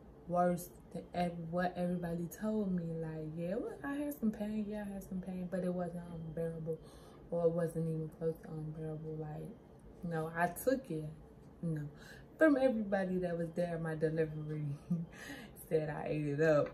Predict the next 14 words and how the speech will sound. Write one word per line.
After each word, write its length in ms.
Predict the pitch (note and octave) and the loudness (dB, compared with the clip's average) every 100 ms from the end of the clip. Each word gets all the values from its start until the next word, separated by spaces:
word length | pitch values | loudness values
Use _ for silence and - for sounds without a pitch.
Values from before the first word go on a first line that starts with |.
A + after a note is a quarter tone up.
| - | -4
No, 480 | D#3+ D3 C#3+ C#3+ C#3+ C#3+ D3+ - | -2 0 0 -2 -4 -6 -10 -8
I 60 | C#3+ D3 - | -8 -8 -4
took 220 | E3+ - | -2 -2
it 80 | D3 | -4
like 180 | D3 C#3+ | -4 -8
a 180 | - | -14
pro, 360 | - E3+ D#3 C#3+ C#3+ | 4 6 6 4 -4
but 260 | - D3+ C#3+ - - - - - - - - - - - - - - | -6 -6 -8 -10 -18 -18 -20 -20 -18 -18 -18 -20 -20 -18 -18 -20 -6
I 220 | - - E3+ | -6 -6 -8
don't 180 | F3+ | -4
know. 200 | G#3 F3+ E3+ - - - - - | -2 0 0 2 -2 -2 -6 -2
<laughs> 60 | A3 - - - - - | -2 -2 -12 -14 -18 -6
I 40 | |
was 100 | - | -6